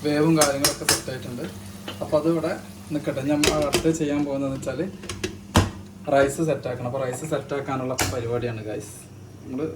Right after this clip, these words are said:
റൈസും കൂടെ ഇതാക്കാൻ വെച്ച് പോയിക്കാന്നുണ്ടെങ്കിൽ നമുക്ക് എന്ത് ചെയ്യാം, റോൾ ഉണ്ടാക്കാൻ പോവാം. റോളിലേക്കുള്ള സാധനങ്ങളൊക്കെ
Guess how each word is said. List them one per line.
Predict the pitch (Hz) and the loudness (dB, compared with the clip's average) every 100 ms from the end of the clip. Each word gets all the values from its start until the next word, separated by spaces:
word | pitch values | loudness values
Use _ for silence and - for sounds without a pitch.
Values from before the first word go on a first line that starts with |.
| - - | -10 -6
റൈസും | 135 135 147 147 | -4 -4 0 4
കൂടെ | 156 156 | 6 6
ഇതാക്കാൻ | 151 135 143 139 | 4 0 -2 -4
വെച്ച് | 131 147 135 | -4 -4 -4
പോയിക്കാന്നുണ്ടെങ്കിൽ | 123 131 135 123 123 131 | -4 -6 -4 -4 -2 -2
നമുക്ക് | 123 123 135 | -2 -2 -2
എന്ത് | 123 | 0
ചെയ്യാം, | 123 123 | 0 2
റോൾ | 127 135 143 | 0 0 -2
ഉണ്ടാക്കാൻ | 123 117 117 113 | -2 -2 -6 -6
പോവാം. | - - - - - | -8 -8 -12 -14 -4
റോളിലേക്കുള്ള | 131 139 147 147 147 143 | -2 0 0 0 0 -2
സാധനങ്ങളൊക്കെ | 143 131 131 131 135 | -2 -2 -2 -4 -4